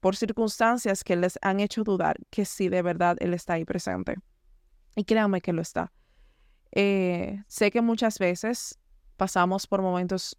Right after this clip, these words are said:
muy difíciles en las que dudamos, que ahí también es otro punto. Eh, nos preguntamos, "¿Por qué Dios permite esto?". Y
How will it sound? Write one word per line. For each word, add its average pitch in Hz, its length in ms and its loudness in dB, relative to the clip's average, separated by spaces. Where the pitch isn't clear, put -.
muy 196 480 2
difíciles 175 760 -2
en 185 220 2
las 185 240 0
que 170 460 0
dudamos, 180 920 0
que - 120 0
ahí 175 180 4
también 185 360 0
es 180 260 -4
otro 185 300 2
punto. 165 500 -2
Eh, 180 560 0
nos 202 280 4
preguntamos, 190 840 0
"¿Por 196 180 2
qué 214 180 4
Dios 220 280 0
permite 165 560 0
esto?". - 320 -10
Y 190 800 0